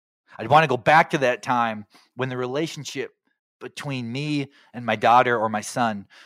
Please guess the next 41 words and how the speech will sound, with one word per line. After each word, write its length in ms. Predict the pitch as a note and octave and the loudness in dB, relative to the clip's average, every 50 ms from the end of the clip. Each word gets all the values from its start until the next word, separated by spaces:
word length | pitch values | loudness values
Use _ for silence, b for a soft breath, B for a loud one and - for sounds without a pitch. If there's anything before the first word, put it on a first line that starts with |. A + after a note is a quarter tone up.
| B B | B B
was 140 | A#2+ A#2 - | -16 -14 -14
so 760 | - - - - - E3 D#3 D3 D#3 D#3 D#3+ E3 E3+ E3 - _ _ _ _ _ _ _ _ _ - | -14 -14 -14 -8 -4 -2 0 0 0 0 -2 -2 -4 -6 -10 _ _ _ _ _ _ _ _ _ -12
kind 220 | - C3+ B2+ A#2 | -10 -8 -8 -8
of 160 | G2 E2 _ _ _ _ A2+ G#2+ G2 | -8 -10 _ _ _ _ -20 -20 -12
deep 380 | - D#3 D#3 D#3 D3 - - | -10 -8 -8 -8 -10 -12 -14
and 140 | A#2+ A#2+ A#2 | -14 -14 -14
profound 840 | - - A2 - - - D3 C3+ C#3+ C#3 B2+ A#2+ G#2 F2 - - - b b b b b b | -14 -14 -16 -16 -4 0 4 4 6 6 4 2 0 -4 -10 -20 -20 b b b b b b
that, 140 | - A2 - | -14 -10 -6
like, 300 | A2+ G2 F#2+ - - - | -6 -6 -6 -8 -12 -14
we 140 | G#2 G2+ F#2 _ | -14 -14 -14 _
just 340 | - - - C#3+ B2+ - - | -6 -4 -2 -2 -4 -4 -4
had 400 | A#2+ A#2+ B2+ C3 C3 B2+ A#2+ - | -4 0 2 4 4 2 2 -2
to 100 | - B2+ | -8 -12
be 160 | G#2+ A2 A2 | -10 -8 -10
as 120 | G#2 - - | -10 -10 -12
close 420 | - - - - C3 C3 C#3 C3 - | -14 -10 -2 2 2 4 2 2 -2
to 140 | - A2 A2+ | -6 -8 -8
each 180 | G#2+ F#2+ - | -8 -6 -6
other 360 | A2 G#2 G2+ G2+ G2+ F#2+ - _ _ _ _ | -6 -6 -6 -6 -8 -10 -12 _ _ _ _
for 240 | _ - A#2 A2+ G#2 | _ -8 -6 -4 -2
them 260 | G#2+ A#2+ A#2+ A#2+ A#2+ | 0 0 0 -2 -4
to 100 | - - | -8 -12
feel 320 | B2 - - - C3+ A#2 A2 | -14 -14 -8 -4 -2 -2 -2
good, 440 | F#2+ - C3+ C3+ B2+ A#2+ A#2 G#2+ - - | -4 -2 0 2 2 2 2 -2 -6 -12
and 140 | G2+ F#2+ G2+ | -10 -6 -2
my 160 | A2 A2+ B2 | 0 0 0
ability 400 | A#2+ G2 B2 B2+ B2+ B2 A#2+ G#2 | 0 0 0 -2 -2 -2 -2 -6
to 80 | F#2 - _ - | -10 -12 _ -10
be 140 | C3+ C#3 C#3+ | -10 -4 0
there 220 | C#3 C#3+ C#3 B2+ | 2 4 4 2
makes 380 | A#2+ A#2 A2+ A#2 C3+ - - - | 2 0 -2 -2 -2 -2 -6 -6
them 180 | D#3 D3+ C#3+ | -6 -6 -6
feel 200 | - - D#3+ D3 | -4 -2 0 0
good. 380 | C#3+ B2 D3 C#3+ C#3+ D3 D3+ D3+ B B B B B B - | 2 2 4 4 4 4 0 -4 B B B B B B 2
Like, 220 | C3+ A#2+ G#2+ - b b b b - | 2 2 2 0 b b b b -12
this 120 | D3+ - | -10 -8
is 100 | D#3+ C#3+ | -6 -8
a, 60 | A#2+ - - - - - | -8 -8 -12 -12 -4 0
a 80 | E3 | 0
real 440 | C#3 A#2+ A2 A#2 C3+ D#3 D#3+ F3+ F#3 | 0 0 -2 -4 0 4 6 6 6
problem 560 | F3 - D#3 D3+ C#3+ C#3 C#3 C#3+ C#3+ C#3+ C#3+ | 4 4 6 8 8 8 8 6 4 0 0